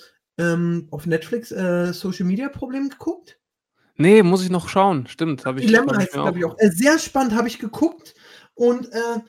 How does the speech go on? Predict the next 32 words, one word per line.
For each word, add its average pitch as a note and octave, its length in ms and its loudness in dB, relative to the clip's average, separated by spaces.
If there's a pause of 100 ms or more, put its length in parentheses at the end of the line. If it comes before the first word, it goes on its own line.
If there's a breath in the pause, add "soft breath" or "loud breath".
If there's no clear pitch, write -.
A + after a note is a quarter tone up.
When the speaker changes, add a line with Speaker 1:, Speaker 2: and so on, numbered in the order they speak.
(340 soft breath)
Speaker 1:
hat B3 280 -2
mich C#4+ 240 -6
zum A#3+ 300 -12
Denken G#3+ 520 -4
angeregt. B3 680 -6
Viele A#3+ 260 -2
Sachen A#3+ 260 0
fand A3+ 300 -6
ich G#3+ 100 -8
aber G#3 120 -2
auch G#3 140 -6
komisch. C4+ 520 -4 (280 soft breath)
Äh, G#3+ 120 0
gu-, - 420 -10
guck - 220 2
das F#4+ 140 -2
doch B3 100 -2
mal, A3 100 0
wenn G3+ 80 -2
du G3 100 -2
Zeit F3+ 300 -2
hast. C4+ 260 -6 (220 loud breath)
Und G#3 120 -4
dann A3+ 120 -2
können B3 160 -10
Speaker 2:
Ja. B3 60 -2
Speaker 1:
wir A#3 60 -2
nächste C4+ 300 -6
Woche C4 140 -6
darüber A#3 320 -4
mal A3 140 -2
reden. C#3+ 340 -8